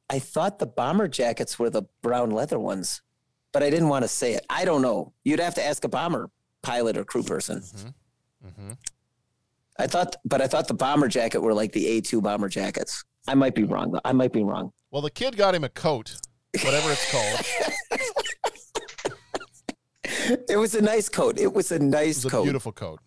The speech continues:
Speaker 2: It's a beautiful coat.
Speaker 1: It, it tied the ensemble together.
Speaker 2: It did. It did. It was l-, lovely. Wish I had one. No, yeah, it, it's just, it's a fun movie.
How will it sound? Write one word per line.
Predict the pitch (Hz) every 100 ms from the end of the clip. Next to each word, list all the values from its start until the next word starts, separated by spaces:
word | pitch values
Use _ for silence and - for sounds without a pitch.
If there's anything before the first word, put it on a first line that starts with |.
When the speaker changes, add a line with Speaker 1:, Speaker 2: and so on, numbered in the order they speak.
| _ _ _ _
Speaker 2:
It's | - -
a | 113
beautiful | 110 - 90
coat. | -
Speaker 1:
It, | 170 - _ _ _ _ _ -
it | 143 - _ _ _ _ _ _ -
tied | - 147 160
the | 147 139
ensemble | 135 131 127 131 131
together. | 113 160 - - 104
Speaker 2:
It | -
did. | 98 80 101 _ _ _ _ 92
It | 85
did. | 85 69
It | _ _
was | 98 92
l-, | 87 _ _ 98
lovely. | 101 95 80 69 - _ -
Wish | 95 98
I |
had | 87 80 -
one. | 78 _ _ _ _ _ _ _
No, | 156 175 104
yeah, | 120 139
it, | 135 131
it's | 160 170 -
just, | 185 -
it's | 156 170
a |
fun | - 175
movie. | 107 78 -